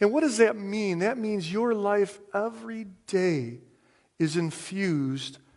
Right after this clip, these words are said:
with purpose and with meaning. Every day.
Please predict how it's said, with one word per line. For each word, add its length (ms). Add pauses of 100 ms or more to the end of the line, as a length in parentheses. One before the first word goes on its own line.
(280)
with 260
purpose 800 (320)
and 140
with 200
meaning. 400 (1000)
Every 240
day. 340